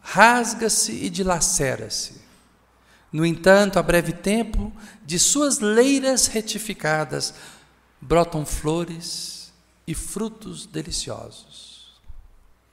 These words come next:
A árvore, em regime de poda, perde vastas reservas de seiva,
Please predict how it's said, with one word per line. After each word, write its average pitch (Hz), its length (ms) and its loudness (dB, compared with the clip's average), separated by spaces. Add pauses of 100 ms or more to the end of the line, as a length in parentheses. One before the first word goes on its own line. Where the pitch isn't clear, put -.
(360)
A - 120 0
árvore, 185 760 4 (460)
em 202 160 0
regime 214 500 2
de - 140 0
poda, 254 640 8 (560)
perde 240 300 2
vastas 254 880 2
reservas 202 1300 -2
de - 100 -6
seiva, 151 640 -4